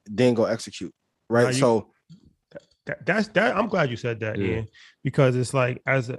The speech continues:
Speaker 2: as a community, sometimes we have to, um, just put our pride aside. Like,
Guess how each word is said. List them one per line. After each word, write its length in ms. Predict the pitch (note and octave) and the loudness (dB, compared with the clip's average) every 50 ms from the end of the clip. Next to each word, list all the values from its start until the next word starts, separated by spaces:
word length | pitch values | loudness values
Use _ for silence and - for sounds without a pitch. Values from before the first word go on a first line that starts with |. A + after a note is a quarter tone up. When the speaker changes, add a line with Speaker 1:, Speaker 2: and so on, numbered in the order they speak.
| - - | -10 -6
Speaker 2:
as 180 | C#3+ C#3+ D3 C#3 | -4 -2 -2 -2
a 60 | C3+ | -4
community, 480 | - - C3+ D#3 F3 E3+ D#3+ C#3+ C3+ | -6 -4 -2 0 2 2 2 0 0
sometimes 640 | A#2+ - C3+ B2+ B2 - - C3 B2 B2 A#2+ A#2 G#2+ _ _ - - _ _ _ _ _ - | -2 -2 -4 -4 -4 -2 0 0 2 2 0 -2 -4 _ _ -20 -20 _ _ _ _ _ -8
we 120 | B2 C3+ C#3 | -4 -2 0
have 260 | C#3 D3 D#3+ - - | 0 0 -2 -4 -6
to, 240 | - - C#3 C3 B2+ | -4 -2 0 2 2
um, 360 | B2 A#2 A2+ A2 G#2+ G#2 A2+ - | 2 2 0 0 -2 -4 -8 -8
just 180 | - B2+ - | -10 -8 -4
put 140 | - G3+ F3 | -2 0 2
our 100 | B2 G2+ | 0 0
pride 320 | - - - A#2+ A#2+ A#2 | -2 0 0 0 0 0
aside. 440 | A2 G#2+ - - A2 G#2+ G#2 G2+ G2+ | -2 -4 -6 -6 -6 -6 -6 -8 -8
Like, 200 | A2 G#2+ G#2 - | -8 -8 -10 -10